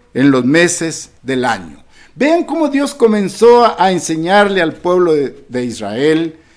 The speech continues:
el calendario, este mes, en la primavera, este tiempo, este, eh, que estamos viviendo, "este os será el principio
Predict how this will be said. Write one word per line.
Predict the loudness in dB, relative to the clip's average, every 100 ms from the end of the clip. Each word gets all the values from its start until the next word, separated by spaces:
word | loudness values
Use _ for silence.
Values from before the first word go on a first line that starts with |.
| _ 0
el | 2 2
calendario, | 0 2 2 0 2 4 4 0 -6 -2
este | 2 2 0 -2
mes, | 2 2 0 -6 -16 -20 -20 -20 -2
en | 2 4 4
la | 2
primavera, | 0 0 2 4 4 2 -2 -8 -20 _ _
este | -2 -2 0 -2
tiempo, | 2 2 2 2
este, | 0 0 -4 -2
eh, | -2 0 -2 -6
que | -8
estamos | 0 2 2 0
viviendo, | 0 2 2 0 -8 -18 _ _ _ 2
"este | 4 4 0 -2 -2 -2 -6
os | 0 0 0 -4
será | -12 -8 -4 -2 0 -2 -6
el | -10 -10
principio | -8 -8 -6 -4 -4 -6 -8 -10